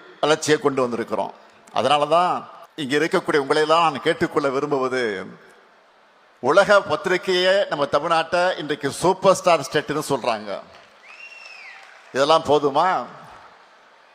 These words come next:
சொல்லுங்க, போதுமா? கண்டிப்பாக போதாது. இன்னும் வளர்ச்சி வேணும். தமிழ்நாடு உங்களை நம்பித்தான் இருக்கு. உலகம் உங்க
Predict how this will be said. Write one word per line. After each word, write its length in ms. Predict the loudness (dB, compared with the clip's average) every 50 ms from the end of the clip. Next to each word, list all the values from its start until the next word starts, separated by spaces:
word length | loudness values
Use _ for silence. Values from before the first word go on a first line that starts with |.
| _ _ _ _ 0
சொல்லுங்க, 360 | 0 2 2 2 0 2 2 2 2 0 -2 0
போதுமா? 380 | 0 0 0 2 2 2 2 2 2 0 -2 -6 -10 -14 -18 -20 -20 -20 -20 -20 -20 -20 -20 -20 -20 -20 -20 -20 -20 -20 -20 -4 -2
கண்டிப்பாக 520 | -2 0 0 -2 0 2 2 2 2 0 -2 -2
போதாது. 380 | -2 -2 -2 -2 -4 -6 -8 -12 -16 -18 -20 -20 -20 -20 -20 _ _ _ _ _ _ _ _ _ _ -20 -20 -8 -4 -4
இன்னும் 340 | -2 0 2 2 2 4 6 6
வளர்ச்சி 300 | 6 4 4 2 2 4 6
வேணும். 300 | 6 6 4 2 -2 -6 -10 -14 -18 -18 -20 -20 -20 -20 -20 -20 -20 -20 _ _ _ _ _ _ _ _ _ _ _ _ _ 2
தமிழ்நாடு 440 | 4 6 6 6 8 8 8 8 6 6 4
உங்களை 160 | 4 2 2 2
நம்பித்தான் 460 | 2 4 2 4 4 4 4 4 4 2
இருக்கு. 300 | 0 -2 -4 -4 -4 -4 -2 -4 -6 -8 -14 -20 -20 -20 -20 -20 -20 -20 -20 _ _ _ _ _ _ _ _ _ _ _ _ _ _ -2 4
உலகம் 340 | 4 6 8 8 6 6 4
உங்க 140 | 2 2